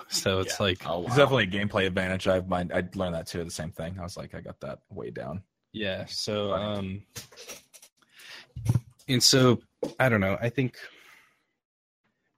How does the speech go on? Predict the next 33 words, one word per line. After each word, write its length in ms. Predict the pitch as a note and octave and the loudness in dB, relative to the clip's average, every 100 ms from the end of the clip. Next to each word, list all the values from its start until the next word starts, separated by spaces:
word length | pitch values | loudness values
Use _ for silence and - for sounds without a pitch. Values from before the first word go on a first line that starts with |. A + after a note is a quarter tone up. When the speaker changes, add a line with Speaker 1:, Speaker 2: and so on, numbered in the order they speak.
| - | 2
Speaker 1:
my 160 | C#3 | 2
thing 240 | C3+ D#3+ C#3 | 6 6 6
is, 540 | B2+ B2 A#2 - - _ _ _ _ _ _ _ - | 4 2 2 -2 -4 _ _ _ _ _ _ _ -20
uh, 800 | - C2 B1 - - C#2 C2+ C#2 _ _ _ _ _ _ _ _ _ _ _ - | -16 -16 -16 -18 -18 -18 -20 -20 _ _ _ _ _ _ _ _ _ _ _ -20
Speaker 2:
So, 260 | - D#3+ D#3 | 2 6 8
so 120 | D#3+ | 6
performance 480 | D#3+ D#3+ G#3 G#3 D#3 | 4 6 8 8 6
aside, 400 | A#2 A#2+ G#2+ F2 | 4 6 6 4
though, 280 | E2 D#2+ - | -4 -4 -6
but, 140 | F#2+ | -2
like, 160 | G2+ F#2 | -2 0
what 100 | G2+ | 0
I'm 120 | G2+ | 0
saying, 280 | - E2 D#2+ | -4 -6 -8
though, 220 | D#2 D#2 | -12 -12
what 160 | F2+ F#2+ | -6 -4
I'm 80 | G2+ | -4
cur-, 200 | F#2+ D#2+ | -6 -8
like, 260 | F#2 F2 - _ D#2 - | -6 -6 -10 _ -10 -2
actual 320 | G2+ - G2 | -2 0 -4
base, 440 | F2+ F#2 F#2 - - - - - | -4 -6 -6 -10 -16 -20 -10 0
like, 100 | A#2 | 2
the 60 | C3 | 4
reason 240 | E3 F3 | 4 4
I'm 80 | D3 | 2
excited 320 | A2+ A2+ B2+ | 2 4 4
about 220 | C3+ C#3+ | 4 0
this 120 | D3 | -2
game 340 | - C#3+ D3 D3+ | -4 -2 -2 -4
is 500 | G#2 G#2 F#2+ F#2+ - _ _ _ _ _ _ | -4 -4 -4 -8 -12 _ _ _ _ _ _
the, 280 | A2 A2 G2 | 0 0 0
the, 440 | G#2+ G#2 G2 F#2 D#2+ | 0 0 0 -2 -6
the 420 | F#2 F#2 F2 E2 | -4 -2 -2 -6